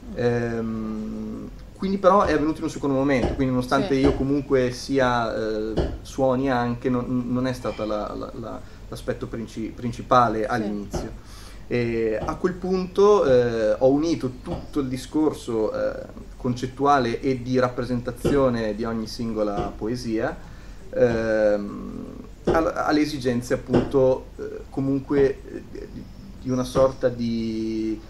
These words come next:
Speaker 1: di armonia o di disarmonia voluta nel ritmo
Speaker 2: Sì.
Speaker 1: dell'andamento delle, eh, delle parole. Quindi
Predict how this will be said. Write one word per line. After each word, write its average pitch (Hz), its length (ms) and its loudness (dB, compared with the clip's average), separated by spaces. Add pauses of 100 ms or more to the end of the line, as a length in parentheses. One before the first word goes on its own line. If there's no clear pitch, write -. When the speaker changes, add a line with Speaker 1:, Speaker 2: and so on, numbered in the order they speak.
(540)
Speaker 1:
di 127 240 2
armonia 143 560 4
o 131 140 6
di 127 120 -2
disarmonia 135 600 2
voluta 127 440 2
nel 120 160 0
ritmo 123 440 0
Speaker 2:
Sì. 120 40 0
Speaker 1:
dell'andamento 113 540 -2
delle, 104 460 -2 (400)
eh, 104 520 -6
delle 104 180 -6
parole. 104 460 -6 (600)
Quindi 120 240 -4